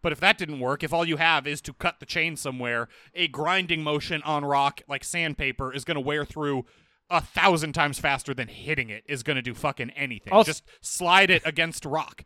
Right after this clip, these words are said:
Speaker 1: preferably sandstone.
Speaker 2: I mean, I know they're hiding from Vic at this point, but also, like, the, the, there are facets of the modern world that are still out there. Like, just find a car and
Speaker 1: It's not, there's a lot of, he has a lot of options, and the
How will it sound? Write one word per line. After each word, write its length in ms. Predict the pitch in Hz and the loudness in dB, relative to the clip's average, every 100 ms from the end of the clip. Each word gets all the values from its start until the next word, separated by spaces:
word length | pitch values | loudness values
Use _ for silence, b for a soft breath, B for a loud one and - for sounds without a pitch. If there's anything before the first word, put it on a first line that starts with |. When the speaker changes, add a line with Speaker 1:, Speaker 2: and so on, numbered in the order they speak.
| - | 0
Speaker 1:
preferably 400 | 202 180 156 160 | 0 0 -4 -4
sandstone. 400 | 160 156 - 92 | -4 -4 -6 -6
Speaker 2:
I 60 | 180 | 4
mean, 120 | 190 | 8
I 60 | 185 | 8
know 200 | 190 190 | 12 12
they're 140 | 190 | 12
hiding 280 | 156 160 160 | 10 6 4
from 200 | 143 135 | -2 -4
Vic 200 | 117 120 | -2 -4
at 60 | 147 | -4
this 140 | 131 | -8
point, 260 | - 139 131 | -6 -6 -6
but 120 | 123 | -4
also, 380 | 120 - 139 127 | -2 0 0 0
like, 340 | 123 113 - _ _ _ _ _ 127 | -2 -6 -8 _ _ _ _ _ -16
the, 80 | 165 - | -16 -14
the, 140 | 135 117 _ 147 | -14 -14 _ -2
there 140 | 139 | 2
are 100 | 135 | 2
facets 520 | - 185 208 185 - 160 | 6 6 6 4 0 -2
of 100 | 139 | 0
the 80 | 131 | 2
modern 360 | 131 123 120 | 2 2 -2
world 280 | 117 127 113 | -2 0 0
that 100 | 117 113 | -2 -4
are 100 | 113 | -6
still 420 | - 120 110 101 _ _ 104 | -4 -4 -4 -8 _ _ -8
out 180 | 101 | -8
there. 240 | 107 98 - 117 | -8 -12 -12 -8
Like, 200 | 110 - _ _ _ _ _ _ _ _ _ - | -8 -8 _ _ _ _ _ _ _ _ _ -14
just 160 | 127 - | -12 -4
find 220 | 139 139 | -4 -2
a 20 | |
car 520 | - - 113 113 113 _ _ _ - | -6 -6 -4 -4 -6 _ _ _ -16
and 300 | 104 104 - _ - | -14 -14 -18 _ -6
Speaker 1:
It's 180 | 180 - | -6 -2
not, 160 | 180 156 151 | -4 -4 -2
there's 200 | 175 170 | -2 0
a 40 | |
lot 460 | 156 156 185 175 175 | 0 4 8 8 8
of, 120 | 170 | 4
he 120 | 170 | 2
has 140 | 170 151 | 2 2
a 40 | |
lot 360 | 147 160 170 160 | -2 4 4 4
of 40 | |
options, 500 | 151 147 - 156 147 | 2 0 0 -4 -2
and 240 | 160 151 127 | -4 -4 -2
the 180 | 151 | -2